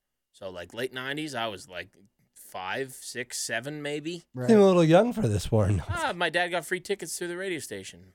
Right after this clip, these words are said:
Speaker 1: so
Speaker 3: I'm pretty sure that's the same show where my dad went as, like, a seat filler for, like, T V or whatever.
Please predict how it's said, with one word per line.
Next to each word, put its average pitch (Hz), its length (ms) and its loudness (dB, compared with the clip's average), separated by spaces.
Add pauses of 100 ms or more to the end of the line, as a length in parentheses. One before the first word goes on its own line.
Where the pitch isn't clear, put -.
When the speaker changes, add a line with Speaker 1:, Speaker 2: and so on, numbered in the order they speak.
Speaker 1:
so 92 260 -10
Speaker 3:
I'm 190 140 8
pretty 285 200 4
sure 285 120 4
that's 262 220 4
the 233 80 2
same 220 240 8
show 233 200 6
where 208 120 8
my 190 120 8
dad 151 340 6
went 160 180 6
as, 139 100 4
like, 139 120 4
a 117 80 2
seat - 340 0
filler 113 280 2
for, 120 200 2
like, 107 260 2
T 131 220 2
V 127 240 4
or 104 100 4
whatever. 92 460 -2